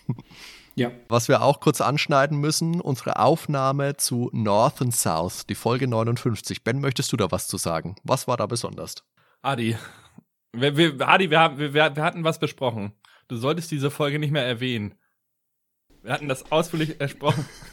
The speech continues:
Speaker 3: <laughs> Äh, so viele technische Probleme gab's, glaub ich, noch nie. Die erste Aufnahme, ko-,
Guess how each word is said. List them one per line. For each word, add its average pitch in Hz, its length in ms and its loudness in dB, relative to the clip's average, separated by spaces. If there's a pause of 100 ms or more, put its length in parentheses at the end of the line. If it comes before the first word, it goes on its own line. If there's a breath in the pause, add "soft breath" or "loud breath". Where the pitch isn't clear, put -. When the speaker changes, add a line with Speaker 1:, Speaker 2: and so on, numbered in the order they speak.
Speaker 3:
<laughs> - 320 -14
Äh, 160 160 4 (260)
so 143 120 6
viele - 180 4
technische 190 400 4
Probleme 160 380 2
gab's, 165 220 4
glaub 143 120 0
ich, 143 80 8
noch 135 80 12
nie. 139 300 10 (840 loud breath)
Die 147 60 0
erste 165 340 2
Aufnahme, 165 600 2 (440)
ko-, 151 140 0